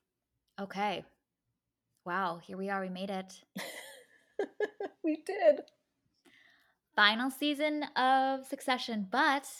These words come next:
Speaker 1: the first season of T V and S ever. So
Speaker 2: Oh my goodness.
Speaker 1: it's poetic. It's very fitting.
Speaker 2: Yep. It sure
Speaker 1: It's
Speaker 2: is.
Speaker 1: a great, great choice. Great choice for
Speaker 2: Mm-hmm.
Speaker 1: our first T V N S, uh, season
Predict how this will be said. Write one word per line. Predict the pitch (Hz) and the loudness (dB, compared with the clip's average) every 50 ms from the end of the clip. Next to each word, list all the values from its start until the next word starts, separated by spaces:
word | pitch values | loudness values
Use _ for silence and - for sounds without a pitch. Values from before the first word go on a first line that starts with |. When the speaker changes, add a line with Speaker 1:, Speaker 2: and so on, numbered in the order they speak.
| - - _ _ _ _ _ _ _ _ _ _ _ _ _ - | -20 -20 _ _ _ _ _ _ _ _ _ _ _ _ _ -18
Speaker 1:
the | 247 | -12
first | - - 285 294 - - | -8 -8 -6 -6 -6 -4
season | - 311 294 294 311 302 302 269 - | -4 -4 -4 -4 -4 -6 -6 -6 -4
of | 247 269 269 - | -6 -6 -6 -4
T | - 285 285 | -4 -2 -2
V | 269 320 330 | -2 -4 -8
and | 330 330 | -6 -6
S | 339 392 480 427 - - | -4 -2 -4 -2 2 4
ever. | 240 208 196 202 170 156 - - 190 | 6 6 6 6 2 0 0 -2 -4
So | - - - 247 | -6 -6 -4 -4
Speaker 2:
Oh | 247 254 254 254 254 | -2 -2 -4 -4 -6
my | 254 - - - - 170 | -8 -10 -12 -10 -6 -6
goodness. | 165 170 165 170 165 165 156 - - - - - _ _ _ _ _ _ | -6 -6 -8 -10 -12 -14 -14 -14 -16 -16 -16 -20 _ _ _ _ _ _
Speaker 1:
it's | - - _ _ _ - | -20 -20 _ _ _ -14
poetic. | - 165 151 - - - | -12 -12 -12 -12 -14 -18
It's | _ _ | _ _
very | - 165 156 156 | -16 -14 -14 -14
fitting. | - - - - 185 190 - _ _ _ _ _ _ - | -16 -18 -18 -18 -18 -18 -20 _ _ _ _ _ _ -12
Speaker 2:
Yep. | 185 180 175 175 _ _ _ _ _ _ _ _ _ _ _ _ _ _ _ - | -10 -10 -10 -10 _ _ _ _ _ _ _ _ _ _ _ _ _ _ _ -16
It | 180 170 | -14 -12
sure | - - - 165 160 | -12 -10 -8 -8 -8
Speaker 1:
It's | 156 - | -8 -10
Speaker 2:
is. | 175 - | -10 -8
Speaker 1:
a | |
great, | 151 156 156 - - _ _ _ - | -6 -6 -6 -6 -8 _ _ _ -12
great | 190 196 185 185 185 | -8 -6 -6 -6 -6
choice. | - 190 170 - 202 190 - - - - - _ _ _ _ _ _ | -8 -8 -8 -10 -12 -12 -16 -18 -20 -20 -20 _ _ _ _ _ _
Great | - - 170 - 190 | -12 -10 -8 -6 -6
choice | 170 170 - - 190 | -8 -8 -10 -12 -12
for | 180 - | -10 -10
Speaker 2:
Mm-hmm. | - - | -10 -10
Speaker 1:
our | - 180 | -12 -12
first | - - - - - - | -14 -16 -16 -16 -16 -16
T | - 190 | -14 -14
V | - - | -12 -12
N | - - | -12 -14
S, | - 185 - - - - - - - | -14 -16 -16 -16 -16 -16 -16 -14 -12
uh, | 175 - - - - - - - 190 | -12 -12 -12 -12 -12 -14 -14 -16 -16
season | 190 - - 196 175 175 170 165 175 170 | -16 -14 -12 -10 -10 -10 -10 -14 -14 -14